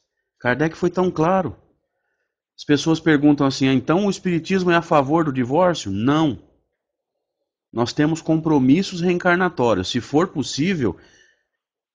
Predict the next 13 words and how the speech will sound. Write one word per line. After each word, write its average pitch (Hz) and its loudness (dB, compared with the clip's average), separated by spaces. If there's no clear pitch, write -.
seria 135 4
muito 170 4
interessante 160 2
cumprir 185 2
o 175 4
compromisso, 202 -2
mas 101 -4
quando 208 -2
chega 175 0
ao 147 4
ponto 127 0
das 110 0
traições, 139 -2